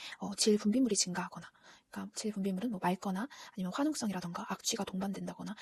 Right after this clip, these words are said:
이러한 질 분비물이 증가하거나 아니면, 어, 골반통, 옆구리 통증 등이 또 나타날 수도 있다고 합니다. 이제 진단을 알아보려고 하는데요. 아까 뭐라고 했었죠? 네, 펩시미어가 있죠. 그래서 이제 진단은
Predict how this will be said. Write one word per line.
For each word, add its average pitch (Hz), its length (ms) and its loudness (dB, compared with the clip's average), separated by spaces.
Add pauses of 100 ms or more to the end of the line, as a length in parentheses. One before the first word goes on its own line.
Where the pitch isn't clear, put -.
(140)
이러한 214 280 6
질 202 200 2
분비물이 190 420 0
증가하거나 190 520 0 (420)
아니면, 190 440 0 (140)
어, 180 160 -4
골반통, 208 520 4
옆구리 208 280 2
통증 349 320 0
등이 202 260 0
또 208 120 -4
나타날 185 360 -2
수도 - 180 -6
있다고 - 220 -6
합니다. - 260 -8 (1700)
이제 190 140 0
진단을 208 560 8
알아보려고 190 400 -2
하는데요. 226 340 0 (640)
아까 196 280 0
뭐라고 196 280 4
했었죠? - 340 -4 (120)
네, 175 240 -2 (100)
펩시미어가 220 1000 0
있죠. 185 340 -6 (260)
그래서 190 300 -4
이제 180 260 -6
진단은 190 400 0